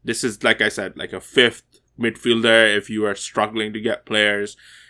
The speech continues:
You know, Brownhill does kinda get you those six, seven, eight points, may-, and maybe an attacking return.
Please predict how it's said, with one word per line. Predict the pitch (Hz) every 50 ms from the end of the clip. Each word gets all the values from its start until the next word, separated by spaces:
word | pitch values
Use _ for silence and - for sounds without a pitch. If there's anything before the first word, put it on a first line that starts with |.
| _ _ -
You | 104 104 104
know, | 104 98 98 101
Brownhill | 101 - 113 107 107 107 101 110 117 110 107 101 101 _
does | - 98 104 98 107 107 - - -
kinda | - 104 104 110 98
get | 101 95 -
you | 107 113 107 101
those | 104 107 104 101 98 - - _ _ _ _ _ _ _ _ _ _ _ _ _ _ _ _
six, | _ - - - 135 127 - -
seven, | - 135 123 120 127 123 120 -
eight | 120 120 117 - _
points, | - - 117 117 117 113 - - - - - _ _ _ _ _ _ _ _
may-, | - 117 117 113 110
and | 110 113 110 110 110
maybe | 117 117 117 110 120 113
an | 110 107
attacking | 107 98 - 104 104 - - 101 92
return. | 90 90 - 101 82 -